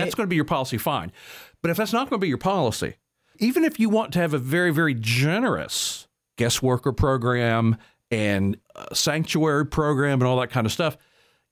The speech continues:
Speaker 2: you still kinda have to know who's coming across and who isn't.
Speaker 1: And I think you have to go back to the nineties and early two thousands where Democrats were concerned about the border crisis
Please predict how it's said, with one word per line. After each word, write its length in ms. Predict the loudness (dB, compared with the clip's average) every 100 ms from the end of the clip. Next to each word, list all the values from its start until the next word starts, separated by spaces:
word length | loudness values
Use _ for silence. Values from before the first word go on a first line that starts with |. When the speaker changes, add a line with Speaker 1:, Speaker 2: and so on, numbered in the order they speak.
| 0
Speaker 2:
you 120 | 0
still 240 | 2 -2
kinda 320 | -2 0 0 0
have 220 | -2 0
to 80 | 0
know 120 | 2
who's 200 | 2 0
coming 300 | 0 0 0
across 400 | 0 -2 -2 0
and 80 | 2
who 160 | 2 2
isn't. 380 | 0 -4 -4 -2
Speaker 1:
And 140 | 0
I 100 | 0
think 300 | 0 0 2
you 60 | 2
have 160 | 2
to 80 | 2
go 180 | 2 4
back 280 | 2 0 -2
to 200 | 0 2
the 340 | 2 2 2 -2
nineties 800 | -2 2 2 2 2 2 2 4
and 160 | 4
early 220 | 4 4
two 200 | 2 0
thousands 640 | 0 2 2 2 2 0 0
where 300 | 0 0 2
Democrats 720 | 0 2 2 2 0 -2 0
were 140 | -2
concerned 640 | 2 0 0 2 4 4 2
about 300 | 0 -2 -2
the 80 | -2
border 360 | 0 0 0 -2
crisis 640 | -2 -2 -2 -2 -2